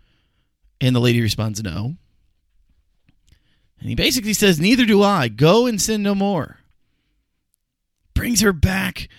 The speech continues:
restores her to her wholeness. That's what we're asked to do. That's what we ask God to do when we pray for justice in our life.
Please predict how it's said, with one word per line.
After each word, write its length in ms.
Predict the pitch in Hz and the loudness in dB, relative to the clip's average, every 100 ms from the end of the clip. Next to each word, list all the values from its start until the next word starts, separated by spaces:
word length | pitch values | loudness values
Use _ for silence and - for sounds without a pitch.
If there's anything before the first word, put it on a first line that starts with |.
| _ - | _ 0
restores 640 | 170 - - 202 208 208 | 2 4 4 4 2 0
her 300 | - 117 - _ _ _ _ _ _ _ _ _ _ | -4 -6 -10 _ _ _ _ _ _ _ _ _ _
to 520 | - 180 156 151 139 135 - _ _ _ | 0 4 6 4 2 -2 -10 _ _ _
her 200 | - 143 | -6 -4
wholeness. 840 | 127 - 233 214 90 - - - - _ _ _ _ _ _ _ _ _ _ _ _ _ _ _ _ _ _ _ _ _ _ | -2 0 0 0 -8 -12 -16 -16 -20 _ _ _ _ _ _ _ _ _ _ _ _ _ _ _ _ _ _ _ _ _ _
That's 340 | - 160 185 - | -6 -4 -4 -4
what 180 | 165 165 | -4 -2
we're 160 | 165 | -4
asked 320 | 151 156 147 - | -4 -6 -6 -8
to 60 | |
do. 200 | 139 202 | -8 -6
That's 220 | 123 - | -4 -2
what 80 | - | -2
we 140 | 175 175 | -2 -2
ask 180 | 127 | -2
God 280 | - 127 156 | -2 -2 -2
to 80 | 180 | -2
do 200 | 160 185 | -2 0
when 160 | 165 120 | -2 -4
we 120 | 117 | -6
pray 480 | - 165 156 117 113 - - | -6 -6 -6 -8 -10 -20 -20
for 140 | - 143 | -12 -6
justice 440 | 131 156 - 139 | -4 -4 -6 -6
in 100 | 123 | -4
our 100 | 107 | -6
life. 460 | 101 98 139 - | -8 -8 -10 -10